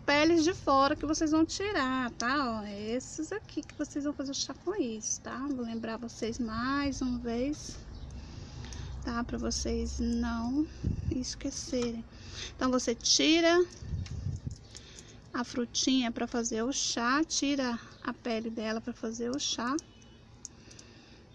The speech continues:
A semente vocês plantam, tá?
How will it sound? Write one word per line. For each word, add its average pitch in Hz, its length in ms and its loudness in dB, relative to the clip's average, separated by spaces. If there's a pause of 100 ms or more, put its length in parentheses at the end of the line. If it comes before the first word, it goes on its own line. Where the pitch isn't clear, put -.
(560)
A 254 120 -2
semente 247 560 2
vocês 262 360 0
plantam, 262 600 2
tá? 262 280 2